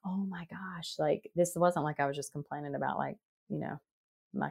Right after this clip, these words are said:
kids not picking up their clothes and putting them in the dirty clothes. Like, you know, I thought, like, "Okay, I, give me ten minutes. I could tell you so many things." And I couldn't even talk for a minute about it, because if somebody's just sitting there and, like, holding the space for you, you, um, it,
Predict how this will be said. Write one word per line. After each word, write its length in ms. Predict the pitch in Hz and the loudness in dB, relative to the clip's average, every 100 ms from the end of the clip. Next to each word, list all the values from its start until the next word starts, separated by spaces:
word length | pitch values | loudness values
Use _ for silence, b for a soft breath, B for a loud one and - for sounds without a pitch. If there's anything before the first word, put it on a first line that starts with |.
| - | 0
kids 180 | 143 - | -2 -2
not 140 | - | -4
picking 200 | 143 - | -4 -4
up 80 | - | -6
their 100 | 143 | -4
clothes 280 | - - 147 | 2 2 2
and 80 | 143 | -4
putting 120 | - | -6
them 40 | 147 | -6
in 80 | |
the 40 | - | -4
dirty 160 | - - | -4 4
clothes. 320 | 170 165 175 | 8 8 6
Like, 140 | 165 | 6
you 140 | 214 247 | 12 12
know, 240 | 240 247 | 12 12
I 180 | 190 214 | 12 12
thought, 260 | 208 170 165 | 12 10 8
like, 180 | 190 190 | 4 8
"Okay, 80 | |
I, 320 | 170 - 170 160 | 8 10 8 8
give 180 | 175 170 | 4 4
me 100 | 151 | 2
ten 240 | - 160 | 0 -2
minutes. 260 | 143 143 135 | -2 -2 -2
I 60 | 139 | -2
could 120 | 156 | -2
tell 140 | 143 | -2
you 80 | 151 | 0
so 160 | - - | -2 -2
many 180 | 147 | -2
things." 260 | - - - | -2 -4 0
And 100 | 156 | 0
I 80 | 156 | 0
couldn't 220 | - - 151 | 0 0 0
even 160 | 143 | -4
talk 220 | - - | -4 -6
for 100 | - | -4
a 20 | 135 | -4
minute 220 | 135 - - | -4 -4 0
about 160 | - | 0
it, 60 | - _ _ _ - 160 | -2 _ _ _ 2 4
because 260 | 160 147 | 6 4
if 80 | 143 | 2
somebody's 400 | 165 160 165 156 | 4 6 6 4
just 320 | - 147 - | 2 2 2
sitting 300 | - - 190 | 2 4 6
there 200 | 214 240 | 6 4
and, 80 | 196 | 4
like, 140 | 156 - | 2 2
holding 320 | 143 151 151 | 2 2 0
the 60 | 147 | -4
space 320 | - 143 - | -2 -4 -2
for 100 | 175 | 0
you, 300 | 180 202 214 B B B - | 4 4 4 B B B -2
you, 420 | 151 147 143 143 - | 2 4 4 2 -2
um, 380 | 147 143 147 - _ _ _ _ _ - 175 | -4 -4 -8 -12 _ _ _ _ _ -6 2
it, 160 | 143 | 2